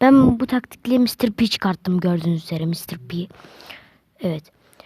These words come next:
Benim önceden Mortis'im vardı zaten bakın. Mortis'imi de göstereyim. Bu Mortis beş bin kupalarda falan bana tamamen şans eseri çıktı.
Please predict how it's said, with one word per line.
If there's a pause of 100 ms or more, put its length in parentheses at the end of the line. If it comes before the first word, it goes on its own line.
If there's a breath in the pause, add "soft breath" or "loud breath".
(260 soft breath)
Benim
önceden
Mortis'im
vardı
zaten
bakın. (680 soft breath)
Mortis'imi
de
göstereyim. (1500 soft breath)
Bu
Mortis
beş
bin
kupalarda
falan
bana
tamamen
şans
eseri
çıktı.